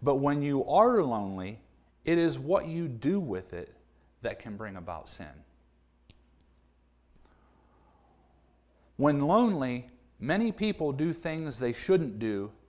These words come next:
to get the attention that they crave. They may have an affair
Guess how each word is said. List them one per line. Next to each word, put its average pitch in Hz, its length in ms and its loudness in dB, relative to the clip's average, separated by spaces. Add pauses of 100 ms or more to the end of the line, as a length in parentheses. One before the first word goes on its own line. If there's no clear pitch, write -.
(120)
to - 100 -8
get 143 220 -4
the 117 160 -8
attention 107 580 -10
that 92 120 -6
they 95 140 -4
crave. 92 680 -8 (560)
They 123 140 0
may 120 200 -2
have 127 260 0
an 135 100 -2
affair 135 540 -4